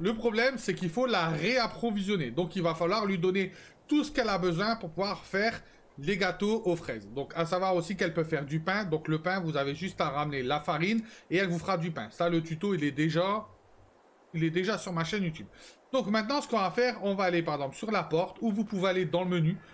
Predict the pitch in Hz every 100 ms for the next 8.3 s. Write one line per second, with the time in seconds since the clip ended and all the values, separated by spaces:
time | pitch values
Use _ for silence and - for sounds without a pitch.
0 | - 135 - 254 233 226 220 220 208 196
1 | 180 190 151 139 160 180 202 - 170 165
2 | 165 165 165 160 127 156 135 175 220 -
3 | - - - - - - - 214 196 -
4 | 226 247 190 180 185 233 185 180 165 175
5 | 214 202 180 160 - - - _ _ _
6 | _ _ _ 180 - 208 160 170 170 185
7 | 180 175 170 220 226 196 151 147 139 170
8 | 190 - -